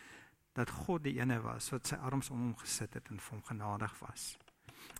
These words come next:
En dis waaruit ons gemotiveer kan word. Dit is ook so dat Dawid uiteindelik nog 'n kind gehad het, en ek het wonderlik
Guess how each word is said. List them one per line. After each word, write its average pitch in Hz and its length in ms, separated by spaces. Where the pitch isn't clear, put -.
En 127 240
dis 143 240
waaruit 135 400
ons 143 220
gemotiveer 123 720
kan 120 220
word. - 360
Dit 170 140
is 233 180
ook 220 160
so 151 460
dat 143 260
Dawid 156 640
uiteindelik 156 840
nog 151 260
'n 175 100
kind 147 220
gehad 131 400
het, 127 140
en 139 120
ek 147 140
het 151 160
wonderlik 175 420